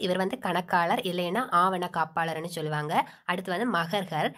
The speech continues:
மகர்கள்னா காவலர்கள், கிராமத்துல காவலர்களும் வந்து இருந்தாங்க. நகர நிர்வாகம், கொத்வால் தான் நகர நிர்வாகத்தோட தலைமை அதிகாரி. கிராம நிர்வாகத்தோட தலைமை அதிகாரி வந்து பட்டேல், நகர நிர்வாகத்தோட தலைமை அதிகாரி வந்து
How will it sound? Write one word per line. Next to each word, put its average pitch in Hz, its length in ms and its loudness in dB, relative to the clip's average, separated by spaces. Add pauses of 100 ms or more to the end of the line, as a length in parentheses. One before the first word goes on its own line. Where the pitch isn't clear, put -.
(180)
மகர்கள்னா 190 760 0
காவலர்கள், 165 720 0
கிராமத்துல 190 560 0
காவலர்களும் 180 680 0
வந்து 185 180 -2
இருந்தாங்க. 151 480 -2 (340)
நகர 226 380 2
நிர்வாகம், 156 580 0 (320)
கொத்வால் 202 520 4
தான் 220 140 2
நகர 185 300 -2
நிர்வாகத்தோட 160 680 -2
தலைமை 160 320 -2
அதிகாரி. 147 500 -2 (480)
கிராம 185 320 4
நிர்வாகத்தோட 190 640 0
தலைமை 170 320 -2
அதிகாரி 165 360 -4
வந்து 165 200 -6
பட்டேல், 147 480 -2 (180)
நகர 220 340 4
நிர்வாகத்தோட 170 640 -2
தலைமை 156 300 -2
அதிகாரி 151 400 -2
வந்து 151 220 -6